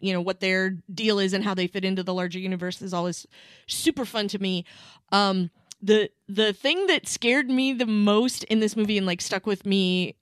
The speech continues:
afterward was, uh, Dreykov saying, uh, and this is the thing that I felt like,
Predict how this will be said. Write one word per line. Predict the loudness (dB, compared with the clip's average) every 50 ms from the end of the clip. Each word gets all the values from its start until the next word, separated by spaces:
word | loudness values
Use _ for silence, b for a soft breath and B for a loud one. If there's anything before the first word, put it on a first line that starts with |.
| _ _ 4
afterward | 4 4 4 2 0 -2 0 0 0 0 0 0 0 -2 -4 b b b b b b b
was, | -4 0 2 2 2 4 2 2 2 2 0 -2 -6 -8 _ 2
uh, | 4 4 4 4 2 2 0 -2 -4 _ _ _ _ _ _ _ _ _ -20 -16 -12 -10 -4
Dreykov | 0 2 2 4 4 6 4 4 4 2
saying, | 0 0 2 4 4 4 4 4 2 2 0 -2 -4 b b b b b b b
uh, | 0 2 2
and | 4 2 0 -2 -4
this | -4 -4 -2 0 0
is | 0 0
the | 0 0
thing | 2 4 4 4 4 4
that | 6 6 6 6 4
I | 2 2
felt | 2 2 2 2 4
like, | 4 4 4 4 0 b